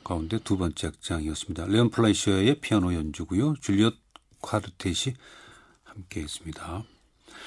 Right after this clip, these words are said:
요즘에 유럽의 무대,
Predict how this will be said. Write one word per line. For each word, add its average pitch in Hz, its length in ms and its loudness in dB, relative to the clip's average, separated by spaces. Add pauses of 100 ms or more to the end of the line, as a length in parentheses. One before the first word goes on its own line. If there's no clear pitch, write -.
(340)
요즘에 101 920 6 (160)
유럽의 120 520 6
무대, 101 440 2